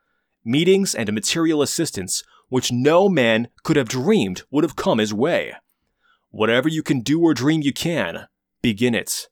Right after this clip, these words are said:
Boldness has genius, power, and magic in it. Begin it now.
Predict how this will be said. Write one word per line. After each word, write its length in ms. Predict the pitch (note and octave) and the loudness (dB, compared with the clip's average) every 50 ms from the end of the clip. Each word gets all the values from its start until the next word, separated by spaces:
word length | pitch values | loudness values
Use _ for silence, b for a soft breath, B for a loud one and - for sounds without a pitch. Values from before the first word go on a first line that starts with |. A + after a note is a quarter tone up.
| _ _ _ _ _ _ _ - | _ _ _ _ _ _ _ 0
Boldness 520 | B2+ D3 F3+ F#3+ D3+ C3+ G#2+ F#2+ F2+ - | 2 4 6 6 4 4 2 -2 -2 -4
has 180 | - G#2 G2 - | -6 -6 -6 -6
genius, 680 | - - D3+ E3+ D#3+ C3 G2+ D#2+ - - - - - _ _ _ - | -6 -4 -4 -2 -2 -2 -4 -4 -4 -6 -6 -8 -8 _ _ _ -10
power, 500 | - - D#3+ F3+ D3+ A#2 F#2 E2+ F2+ - - | -4 -2 2 2 2 2 0 -2 -6 -10 -12
and 160 | - G#2 F#2 | -12 -12 -8
magic 500 | F#2+ F#2 G#2 C3+ D#3 D3 G#2+ G2 F#2 - - | -6 -2 0 0 0 0 -2 -4 -6 -6 -4
in 140 | B2+ A#2+ G#2+ | -4 -2 -2
it. 320 | F2+ E2+ - - - - _ _ _ _ _ _ _ _ - | -4 -4 -6 -8 -8 -10 _ _ _ _ _ _ _ _ -6
Begin 340 | G3+ G#3 C#3 G2+ A#2+ C3 D3 | -4 -4 -2 -2 -2 -2 -2
it 100 | C3+ B2 | -2 -2
now. 600 | A#2 A2 A2 G#2 F#2+ F2+ E2 E2 - - - | 0 0 2 2 2 0 -2 -4 -6 -10 -12